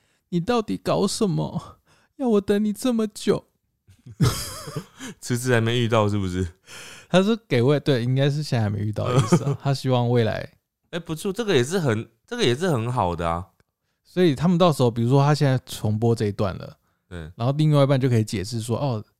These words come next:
Speaker 1: 一年前的这个时候自己在”
Speaker 2: 对。
Speaker 1: 正在，
Speaker 2: 很浪-
Speaker 1: 正在跟上一任交往。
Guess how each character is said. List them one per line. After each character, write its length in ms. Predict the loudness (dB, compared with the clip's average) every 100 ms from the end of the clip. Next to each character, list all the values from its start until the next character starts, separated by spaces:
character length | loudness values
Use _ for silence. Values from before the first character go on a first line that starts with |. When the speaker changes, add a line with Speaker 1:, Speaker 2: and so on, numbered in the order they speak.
| _
Speaker 1:
一 100 | -6
年 200 | -2 -2
前 160 | 0 -2
的 80 |
这 140 | -2 -2
个 100 | -2
时 120 | -4
候 160 | -4 -2
自 80 |
己 60 | 0
在” 340 | 2 2 2
Speaker 2:
对。 380 | 2 0 -2 -6 -10 _ 0
Speaker 1:
正 120 | 2
在， 360 | 6 6 6 2
Speaker 2:
很 60 |
浪- 80 | -2 -16 _ _ -4
Speaker 1:
正 160 | 0
在 140 | 2 2
跟 160 | 0
上 180 | 0 0
一 40 |
任 180 | 2 0
交 160 | 0 -2
往。 200 | -4